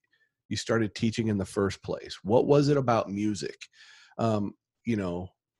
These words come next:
it's, for most people, you know, it's gonna be very simple concepts. You know, "I just love this song," or, "I loved how I felt when I played this," or, "I love the sense of accomplishment when I w-, when I was able to do this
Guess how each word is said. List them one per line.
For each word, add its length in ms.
it's, 220
for 120
most 300
people, 580
you 100
know, 160
it's 200
gonna 260
be 140
very 360
simple 720
concepts. 800
You 100
know, 180
"I 60
just 180
love 280
this 160
song," 400
or, 80
"I 60
loved 220
how 140
I 80
felt 380
when 100
I 60
played 320
this," 260
or, 80
"I 40
love 300
the 80
sense 320
of 80
accomplishment 840
when 220
I 40
w-, 240
when 180
I 100
was 160
able 180
to 120
do 160
this 420